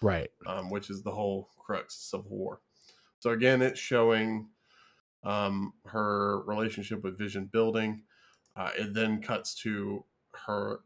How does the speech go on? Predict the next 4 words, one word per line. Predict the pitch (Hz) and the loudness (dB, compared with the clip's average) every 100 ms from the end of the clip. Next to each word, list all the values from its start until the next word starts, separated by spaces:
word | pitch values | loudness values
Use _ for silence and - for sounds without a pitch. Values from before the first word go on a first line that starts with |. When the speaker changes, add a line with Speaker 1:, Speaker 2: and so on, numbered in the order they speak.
| - | -4
Speaker 2:
at | 95 - - | -4 -4 -6
sword | - 123 160 139 113 | -4 0 4 4 2
headquarters. | - 104 110 - 107 107 123 - - - _ _ _ _ _ _ _ _ _ 92 | -2 -4 -4 -8 -6 -4 -6 -8 -14 -18 _ _ _ _ _ _ _ _ _ -6
Um, | 95 95 95 | -4 -4 -6